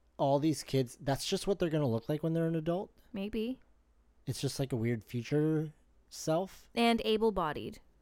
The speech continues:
Speaker 2: because Freddy is n-
Speaker 1: Yeah.
Speaker 2: not able-bodied, so.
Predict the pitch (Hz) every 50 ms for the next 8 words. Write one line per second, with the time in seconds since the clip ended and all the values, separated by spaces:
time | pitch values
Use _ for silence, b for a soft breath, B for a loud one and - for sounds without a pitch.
0 | _ - 208 208 - 240 214 196 - - - 226 226 226 220 214 208 190 - -
1 | - - 202 202 196 190 190 190 - 196 196 - - - 185 180 - - 196 196
2 | 196 196 185 180 165 165 165 - 180 196 - - - - - 196 185 180 175 175
3 | 175 175 180